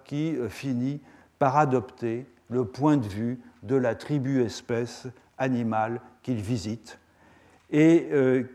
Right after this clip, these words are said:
qu'il voit donc comme des humains. C'est un leitmotiv des récits animistes qui nous informe ici sur la nature du collectif rencontré et sur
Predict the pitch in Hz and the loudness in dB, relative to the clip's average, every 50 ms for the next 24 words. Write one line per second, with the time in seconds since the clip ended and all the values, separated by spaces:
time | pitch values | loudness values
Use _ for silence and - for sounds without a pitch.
0 | - - - 156 147 135 123 139 147 127 117 117 127 120 113 101 - - - _ | -18 -8 -4 -2 -2 2 4 4 4 4 4 2 0 0 -2 -4 -8 -14 -20 _
1 | - - 110 107 107 101 104 95 80 98 92 85 95 101 127 165 - - _ _ | -8 -6 -6 -4 -4 -4 -6 -6 -6 -8 -8 -6 -6 -6 -6 -8 -10 -16 _ _
2 | _ _ _ _ _ _ _ _ _ _ _ _ - - - - - - 120 - | _ _ _ _ _ _ _ _ _ _ _ _ -20 -20 -16 -12 -8 -8 -6 -6
3 | 131 135 131 101 113 135 147 - - 135 127 127 123 - - 139 131 117 - - | -8 -8 -6 -2 -2 -2 -2 -2 0 0 0 0 -2 -4 -6 -6 -6 -6 -8 -8
4 | 117 110 120 104 107 107 107 - - 123 120 104 95 98 101 117 147 190 202 - | -4 -4 -2 0 0 -2 -4 -4 -2 0 0 0 0 -2 -4 -4 -4 -4 -6 -8
5 | - - 170 156 147 135 160 165 151 - 196 160 139 131 123 117 - 214 226 226 | -6 -4 -2 0 0 2 2 0 0 0 0 0 0 0 0 -2 -2 -4 -4 -4
6 | 190 - - 190 190 190 185 175 185 - - - - - _ _ _ _ - 123 | -6 -6 -2 0 2 2 2 0 -2 -10 -20 -20 -20 -20 _ _ _ _ 0 2
7 | 127 135 147 151 135 - 170 170 147 127 131 123 - 147 131 127 123 123 - 147 | 4 4 4 2 2 2 2 2 2 2 -2 0 0 0 2 0 0 -2 -6 -8
8 | 127 - - 123 113 - - 113 107 104 - - 156 170 196 202 196 - - - | -8 -6 -6 -8 -8 -6 -6 -8 -8 -6 -6 -4 -2 -2 -2 -4 -8 -14 -20 -20
9 | _ _ _ _ - 165 165 160 165 - - 151 156 160 170 175 | _ _ _ _ 0 2 2 2 0 -2 -2 0 2 2 2 2